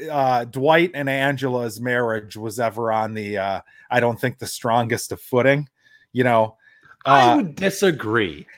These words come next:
Speaker 2: I would disagree.
Speaker 1: <laughs> And then
Speaker 2: They had, they had their wayward ways, but they always found their way back to each other.
Speaker 1: And then
Speaker 2: They
Speaker 1: Solo
Speaker 2: redid
Speaker 1: Wookiee brought up that they did Friends again. It's just with nerds, and it's called The Big Bang Theory,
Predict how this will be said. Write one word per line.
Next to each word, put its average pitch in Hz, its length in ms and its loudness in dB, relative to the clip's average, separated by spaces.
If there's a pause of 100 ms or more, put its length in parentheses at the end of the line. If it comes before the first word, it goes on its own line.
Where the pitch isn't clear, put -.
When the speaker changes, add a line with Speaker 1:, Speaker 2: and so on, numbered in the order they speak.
(160)
Speaker 2:
I 107 100 2
would 120 140 -4
disagree. 139 840 2
Speaker 1:
<laughs> - 60 -10
And 202 200 6
then 170 180 8
Speaker 2:
They 151 40 0
had, 185 180 2 (260)
they 160 100 2
had 190 200 4
their 190 180 6
wayward 202 580 6
ways, 135 720 -2 (440)
but - 120 -6
they 135 140 4
always 143 300 4
found 143 200 4
their 135 120 -2
way 127 140 2
back 113 240 2
to 101 100 -10
each 85 120 -12
other. 78 240 -10 (200)
Speaker 1:
And 180 120 2
then 185 180 6
Speaker 2:
They 240 80 -4
Speaker 1:
Solo 214 360 8
Speaker 2:
redid 147 100 0
Speaker 1:
Wookiee 185 420 2
brought 151 280 4
up 143 200 0
that 143 140 -6
they 143 140 0
did 170 340 0
Friends 107 440 -4
again. 110 340 -6
It's - 160 -14
just 131 220 -8
with 131 140 -8
nerds, 131 480 2
and 117 100 -8
it's - 140 -12
called 123 260 0
The 110 80 -12
Big 101 280 -6
Bang 117 340 -4
Theory, 85 440 -12